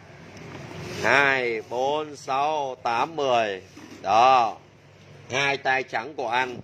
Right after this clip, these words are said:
được bẹt gốc. Đúng không ạ? Chúng ta ngăn cách. Ok.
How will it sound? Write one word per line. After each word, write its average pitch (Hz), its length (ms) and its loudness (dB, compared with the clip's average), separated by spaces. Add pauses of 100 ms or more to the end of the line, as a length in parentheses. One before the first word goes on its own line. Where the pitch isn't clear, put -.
(120)
được - 280 -6
bẹt 113 160 0 (120)
gốc. 156 200 2 (420)
Đúng 127 360 0
không - 20 6
ạ? 123 180 4 (100)
Chúng 117 120 -4
ta 123 280 2
ngăn 131 320 -4
cách. 175 180 0 (1700)
Ok. 123 440 4